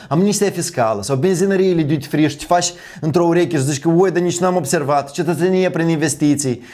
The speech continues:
arena națională, ai dat terenul din teren agricol la rudele lui Plahotniuc." E ca, e ca asta, e ca asta cum se explică, domnul Igor Nicolaici, a?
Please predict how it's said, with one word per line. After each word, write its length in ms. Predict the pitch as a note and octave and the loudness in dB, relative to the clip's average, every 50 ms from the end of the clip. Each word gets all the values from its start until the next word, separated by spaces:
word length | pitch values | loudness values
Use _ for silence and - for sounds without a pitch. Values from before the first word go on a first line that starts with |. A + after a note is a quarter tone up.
| - - - | -16 -8 -2
arena 400 | - F3 F#3 G3 G3 G3 F#3+ F#3+ | 0 2 4 4 2 2 0 0
națională, 600 | F#3 F#3 E3+ F#3 F#3 F3+ F3+ F3+ F3+ F3 E3 E3 | -2 0 0 0 0 2 2 2 2 2 2 2
ai 120 | E3 D#3 | 2 2
dat 200 | D3 F3+ F3 F3 | 2 0 0 0
terenul 320 | F3 F3+ F3 F3 F3 E3 D3 | 0 0 2 2 2 2 0
din 120 | D3 E3 | 0 0
teren 260 | C#3+ F3+ F3 F#3 F3+ | 2 2 2 2 0
agricol 540 | F3+ F3 C#3+ D#3 F#3+ G#3 D#3+ E3+ E3 C3+ - - - - - | 0 0 0 0 0 0 0 0 0 0 -2 -8 -16 -10 -4
la 140 | - D3 E3+ | 0 0 2
rudele 280 | F3+ G3 G3 F3+ E3+ | 2 2 2 2 2
lui 120 | E3+ E3 D#3+ | 0 0 0
Plahotniuc." 560 | - E3+ E3+ E3+ E3+ F3 E3+ E3 E3 D#3+ E3 | 0 0 0 0 -2 -4 -2 -2 -2 0 0
E 80 | F#3+ F#3+ | 0 0
ca, 140 | G3+ - - | 0 -2 -2
e 80 | - | -2
ca 100 | A3+ A#3 | -2 0
asta, 300 | A#3 A3+ A3 A3 G3 - - - - - - _ _ | -2 -2 -2 -4 -6 -6 -8 -20 -20 -20 -20 _ _
e 140 | - - G3+ | -4 -2 -2
ca 100 | G3+ A3 | 0 0
asta 200 | G#3+ G#3 A3 G#3 | -2 -2 -4 -6
cum 260 | G#3 - - G#3+ G3+ | -6 -4 -2 0 0
se 160 | E3 - F#3 | 0 0 0
explică, 480 | E3+ C3+ - - - E3 D#3+ C3 - - | -2 -2 -4 -4 0 0 0 0 0 -2
domnul 320 | C3+ B2+ B2+ B2 B2+ B2 | -2 0 0 0 -2 -4
Igor 260 | B2+ D3+ D3 A#2 B2+ B2 | -4 -4 -2 0 0 0
Nicolaici, 520 | B2+ B2 B2+ A#2+ A2+ G2+ F#2+ F#2 - - | 0 0 0 0 0 0 -2 -4 -8 -8
a? 320 | - - D#3+ G3 G#3 - | -4 -2 -2 -2 -4 -6